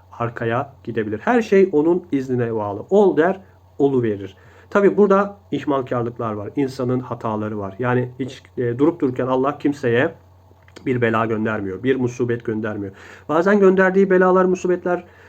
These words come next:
e, inanın insan için hayır bile olabilir. Yani her şerde bir hayır vardır diyor ya, o öyle bakmak lazım. Yani senden gelen, e,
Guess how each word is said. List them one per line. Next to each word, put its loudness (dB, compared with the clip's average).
e, -4
inanın 6
insan 4
için -2
hayır 4
bile 0
olabilir. -8
Yani -2
her -2
şerde -2
bir -4
hayır -4
vardır 0
diyor 0
ya, 0
o 4
öyle 6
bakmak -2
lazım. -6
Yani 2
senden 0
gelen, 2
e, -4